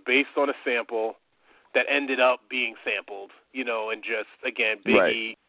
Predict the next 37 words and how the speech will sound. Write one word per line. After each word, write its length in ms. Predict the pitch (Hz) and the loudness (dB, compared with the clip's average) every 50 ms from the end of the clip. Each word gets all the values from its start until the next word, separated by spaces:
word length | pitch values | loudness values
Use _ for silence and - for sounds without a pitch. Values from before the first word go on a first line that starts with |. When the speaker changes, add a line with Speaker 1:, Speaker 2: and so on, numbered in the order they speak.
| _ _ _ _ _ _ _ | _ _ _ _ _ _ _
Speaker 1:
all 360 | - 135 135 135 139 139 139 135 | 0 2 4 6 6 4 4 0
in 100 | 127 120 | -4 -6
his 140 | 127 127 110 - | -10 -12 -8 -6
bag, 440 | 123 113 110 110 113 110 107 104 98 _ _ - | -4 -2 0 0 0 0 -2 -4 -6 _ _ -18
just 140 | - 120 113 - - - | -16 -16 -16 -14 -10 -8
doing 260 | 127 127 123 120 117 | -6 -4 -4 -6 -6
incredible 520 | 110 107 - - 131 127 120 117 113 117 - | -8 -12 -6 -2 0 0 0 0 -4 -6 -8
things. 380 | - 113 107 107 107 104 104 101 - - - - - - - - - - - - - - _ - _ _ _ _ - | -6 -4 -4 -4 -6 -6 -10 -16 -20 -20 -20 -20 -20 -20 -20 -20 -20 -20 -20 -20 -20 -20 _ -20 _ _ _ _ 2
I, 160 | 131 143 143 131 - _ _ _ _ _ _ _ _ _ _ _ _ - - | 2 2 2 -2 -8 _ _ _ _ _ _ _ _ _ _ _ _ -10 -10
I'm 100 | - 247 | -8 -8
trying 240 | - - - 226 | -8 -8 -6 -4
to 80 | 233 214 | -4 -4
remember 360 | 190 185 175 175 170 160 135 | -4 -4 -4 -4 -4 -4 -6
if 140 | 117 - - | -8 -6 -4
I 220 | 127 120 113 110 107 _ - | -2 -2 -2 -4 -6 _ -14
dreamed 500 | - 120 120 135 151 175 208 220 214 208 | -14 -12 -8 -6 -6 -4 -4 -4 -2 0
this 120 | 208 208 - - | 0 0 0 2
or 120 | 139 143 147 | 4 4 4
actually 280 | 143 - - 143 123 104 101 107 | 4 2 -2 -8 -8 -10 -8 -4
read, 280 | 120 120 123 120 117 - 107 | -2 0 0 0 -2 -2 -2
like, 240 | 110 107 104 101 - | -2 -2 -2 -4 -4
a, 180 | 117 107 104 101 | -4 -4 -2 -2
um, 380 | 98 95 92 90 92 95 90 - _ _ _ _ - | -4 -4 -6 -8 -10 -16 -20 -20 _ _ _ _ -8
the 80 | 131 | -8
making 460 | 113 117 117 127 143 - - 170 160 156 | -6 -4 -2 -2 -2 -2 -2 -2 -2 -2
of 160 | 160 160 156 165 | -2 -4 -2 -4
this 100 | 180 160 - - | -4 -4 0 2
song. 240 | 185 185 180 180 151 | 4 4 4 4 0
I 40 | 139 | -4
think 180 | - 196 147 | -6 -8 -8
Premier 300 | - - 110 110 110 104 98 | -10 -12 -8 -6 -6 -6 -6
made 160 | 101 101 98 | -6 -8 -8
it, 60 | 95 98 | -8 -8
might 120 | 101 98 | -8 -8
have 80 | 98 95 | -8 -8
done 100 | 104 | -10
it. 60 | 101 | -12